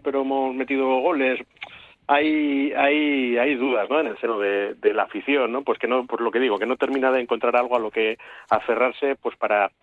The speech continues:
para decir, "Bueno, pues podemos sacar esto adelante". Ahora mismo la cosa pinta, pinta regular. Y claro, queda mucho, claro que es verdad que queda mucho, pero necesitan darle una, una vueltita de tuerca a la situación y sobre todo en lo anímico,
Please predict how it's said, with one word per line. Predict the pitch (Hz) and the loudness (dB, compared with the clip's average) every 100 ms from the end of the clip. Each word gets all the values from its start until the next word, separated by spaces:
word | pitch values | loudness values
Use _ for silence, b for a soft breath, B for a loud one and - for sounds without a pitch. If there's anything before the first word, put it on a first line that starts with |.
| B B - | B B -4
para | 123 120 | 0 0
decir, | 117 120 | 0 0
"Bueno, | 127 101 | 0 -2
pues | 113 | -2
podemos | 131 135 127 113 | 0 -2 -2 -2
sacar | 107 101 | -2 -2
esto | - | -2
adelante". | 98 98 92 104 | -4 -4 -2 0
Ahora | 117 | 0
mismo | 120 123 | 0 -2
la | 123 | -2
cosa | 120 113 127 | 0 0 0
pinta, | - 113 107 85 87 87 - B B B - | -2 -2 0 0 -2 -8 -12 B B B -4
pinta | 123 120 | 0 2
regular. | 92 82 120 98 | 0 0 0 0
Y | 87 - | -4 -10
claro, | - 110 - - - _ - | -4 -4 -6 -18 -20 _ 0
queda | 151 | 0
mucho, | 113 104 - - | 0 -6 -10 -14
claro | - 117 117 | -2 0 0
que | |
es | 104 | 0
verdad | 110 101 | 2 0
que | 98 | -2
queda | 107 98 | -2 -2
mucho, | 104 - - - | -2 -8 -10 -10
pero | 95 95 95 87 87 B B - | -4 -2 0 -2 -6 B B -2
necesitan | 214 110 104 120 120 | 0 2 0 0 2
darle | 117 107 104 | 2 2 -2
una, | 104 95 90 90 - | 0 -2 -2 -4 -6
una | 117 110 | -2 0
vueltita | 101 92 107 104 92 | 0 -2 -2 0 0
de | 87 | -2
tuerca | 104 101 104 95 | -4 -4 -2 0
a | 98 | 2
la | 98 | 2
situación | 104 - 98 135 175 B B 110 | 0 -2 0 0 0 B B -2
y | |
sobre | 110 101 98 | 2 2 0
todo | 107 110 | 2 2
en | |
lo | 104 | 0
anímico, | 98 98 95 80 | -2 -2 -2 -4